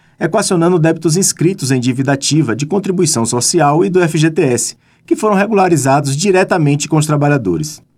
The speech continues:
A A G U destacou que essa nova negociação beneficiou todos os envolvidos, da universidade, que se livra das cobranças, passando pelos cofres públicos, que conseguem recuperar débitos,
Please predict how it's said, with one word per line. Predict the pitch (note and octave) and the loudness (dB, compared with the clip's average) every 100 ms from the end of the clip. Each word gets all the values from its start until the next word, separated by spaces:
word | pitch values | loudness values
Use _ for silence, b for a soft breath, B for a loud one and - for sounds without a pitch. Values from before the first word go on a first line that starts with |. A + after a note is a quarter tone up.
| _ - | _ -4
A | B2 | 0
A | |
G | B2+ D3 | 2 4
U | F#3 | 4
destacou | D#3 D3+ D3+ D3 D#3 F3 | 4 0 0 0 0 0
que | E3+ | 0
essa | D#3 D#3 D#3 | 0 2 2
nova | D3+ E3+ A3 F3+ | 2 2 2 0
negociação | D3 C3+ B2+ A#2+ - D3 B2+ | 0 0 -2 -2 0 0 2
beneficiou | C#3 D#3 - E3 D#3+ | 0 0 0 0 0
todos | G3 G3+ F#3 | 0 0 0
os | F3 E3 | 0 2
envolvidos, | F3 E3 A2+ G2 E2+ - - b b | 4 2 2 -2 -4 -10 -18 b b
da | - | -2
universidade, | C#3+ C#3 D3 D3 C3+ A#2 C3+ D#3+ D3+ | 2 2 2 0 0 0 0 0 -4
que | A#2+ | -2
se | B2+ | 0
livra | A#2+ A#2 | 0 0
das | A2 A2 | 0 -2
cobranças, | A2+ G2 G#2+ D3 G3+ - | -4 -2 0 -2 -4 -6
passando | - - D#3 D3+ | -4 -2 2 2
pelos | D3+ E3 F#3 - | 2 0 0 0
cofres | E3 F3+ F3 | -2 -2 -4
públicos, | - F#3 A#2 - E3 | 0 0 0 -6 -8
que | - E3 | -6 -2
conseguem | F#3 D3+ D#3+ D3+ | -2 0 0 2
recuperar | D3+ D3+ D3+ C3+ C3+ | 0 0 0 -2 0
débitos, | B2 B2 C#3 - - | -2 -2 -4 -14 -16